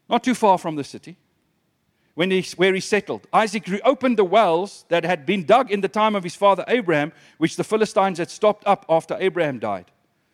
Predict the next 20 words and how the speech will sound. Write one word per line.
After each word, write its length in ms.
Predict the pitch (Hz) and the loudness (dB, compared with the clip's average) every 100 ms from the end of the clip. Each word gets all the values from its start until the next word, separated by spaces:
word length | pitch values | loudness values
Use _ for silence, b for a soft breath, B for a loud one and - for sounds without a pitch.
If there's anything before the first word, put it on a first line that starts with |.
| b b b | b b b
And 140 | 160 | -2
he 40 | 170 | 2
gave 320 | 185 247 220 | 4 4 2
them 200 | 220 208 | -2 0
the 100 | 185 | -2
same 340 | - 262 277 | 0 0 2
names 300 | 233 233 196 | 2 0 -4
his 160 | 147 147 | -10 -8
father 340 | - 196 180 | 0 0 0
had 140 | 156 127 | -6 -10
given 220 | 147 143 | -12 -12
them. 160 | 113 123 | -10 -8
He 100 | 254 | -8
just 180 | 330 | -8
stepped 220 | - 262 - | -6 -6 -2
back 220 | 214 208 | -2 -2
into 180 | 214 208 | -14 -6
God's 300 | 175 175 - | -6 -6 -10
provision. 400 | 185 233 143 _ _ _ _ _ _ _ _ _ _ _ _ _ | -16 -16 -18 _ _ _ _ _ _ _ _ _ _ _ _ _
Now, 240 | - 202 | -4 -4